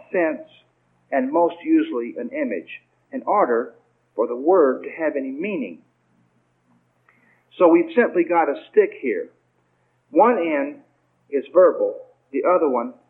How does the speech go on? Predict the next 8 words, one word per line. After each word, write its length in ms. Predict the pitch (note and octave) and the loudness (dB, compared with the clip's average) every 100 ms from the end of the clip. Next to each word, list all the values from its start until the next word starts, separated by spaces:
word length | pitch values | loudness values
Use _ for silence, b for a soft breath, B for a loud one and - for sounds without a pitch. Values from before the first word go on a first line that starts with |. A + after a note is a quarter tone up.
| _ - | _ -8
is 140 | C3 | -4
imagined. 540 | C3 B2+ C#3 D3 A2 - _ _ _ _ _ _ _ | -4 -2 -2 -2 -4 -12 _ _ _ _ _ _ _
One 260 | D3 E3+ F#3 | 2 2 2
is 80 | D#3+ - - | -4 -8 0
heard, 500 | F#3 C3+ C3 - - | 4 4 2 -2 -14
one 220 | C#3+ C#3 C3 | -2 -2 -2
is 100 | B2 - | -8 -4
seen. 340 | C#3+ A2 F2 | -2 -2 -8